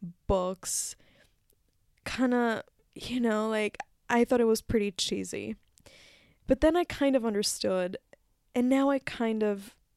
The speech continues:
mean it when I say it. So I think the first thing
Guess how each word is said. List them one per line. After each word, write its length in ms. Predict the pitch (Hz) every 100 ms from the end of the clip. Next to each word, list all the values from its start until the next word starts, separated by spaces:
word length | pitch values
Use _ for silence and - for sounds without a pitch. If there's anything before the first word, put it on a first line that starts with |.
| _ _ _ -
mean 320 | 185 185 180
it 240 | 170 - -
when 160 | 190 185
I 120 | 185
say 360 | - - - -
it. 180 | 190 _ _ _ - - - - - _ - _
So 600 | - - - 247 240 240 - - - _ _ _ _ - -
I 120 | 311
think 180 | 403 381
the 80 | 285
first 500 | - 254 247 - -
thing 400 | 202 196 190